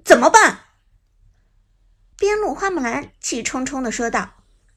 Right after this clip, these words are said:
惨遭团灭后的她心情很不爽。“跟我有什么关系？明明是对面的套路太脏了，三个不死鸟配合扁鹊、孙膑回血，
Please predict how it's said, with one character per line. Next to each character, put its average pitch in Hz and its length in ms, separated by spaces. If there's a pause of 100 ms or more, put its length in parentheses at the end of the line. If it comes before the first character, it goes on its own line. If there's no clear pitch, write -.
(100)
惨 190 260
遭 240 140
团 220 220
灭 247 100
后 254 140
的 214 100
她 247 420 (140)
心 262 320
情 220 380
很 208 260
不 427 180
爽。 - 380 (1120)
“跟 381 300
我 311 180
有 381 160
什 226 100
么 196 120
关 226 200
系？ - 260 (380)
明 240 160
明 254 140
是 226 100
对 247 140
面 220 180
的 190 80
套 - 120
路 220 140
太 392 220
脏 240 300
了， - 220 (500)
三 - 240 (140)
个 214 60
不 214 140
死 - 200
鸟 226 120 (380)
配 240 160
合 - 100
扁 - 240
鹊、 - 440
孙 254 280
膑 208 220
回 247 340
血， - 400